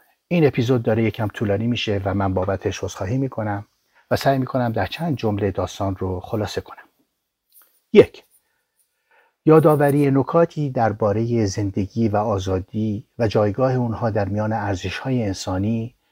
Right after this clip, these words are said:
که بسی والاتر و فراتر از حق و حقوق است. حق و حقوق از مقولهٔ ارزش‌گذاری هستند و زندگی و آزادی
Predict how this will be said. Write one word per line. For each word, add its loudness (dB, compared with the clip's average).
که 0
بسی 0
والاتر 0
و 2
فراتر -2
از 0
حق 0
و 0
حقوق -2
است. -14
حق 2
و 4
حقوق 2
از 4
مقولهٔ 4
ارزش‌گذاری 2
هستند -6
و 2
زندگی 0
و 6
آزادی -2